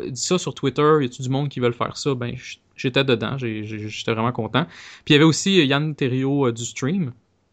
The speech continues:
euh, un des plus vieux podcasts au Québec quand même, faut le souligner. Donc, euh, c'est, c'est, c'est comme ça que ça s'est lancé. Euh, notre but au départ, on a fait un premier épisode où ce qu'on était juste nous trois puis on jasait de podcasting.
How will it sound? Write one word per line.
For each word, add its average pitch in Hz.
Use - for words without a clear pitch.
euh, 110
un 139
des 147
plus 123
vieux 127
podcasts 131
au 127
Québec 113
quand 117
même, 143
faut 170
le 131
souligner. 113
Donc, 113
euh, 104
c'est, 117
c'est, 113
c'est 123
comme 127
ça 147
que 160
ça 147
s'est 139
lancé. 151
Euh, 120
notre 135
but 156
au 202
départ, 156
on 135
a 127
fait 165
un 151
premier 147
épisode 160
où 156
ce -
qu'on 117
était 113
juste 143
nous 131
trois 143
puis 143
on 117
jasait 117
de 127
podcasting. 127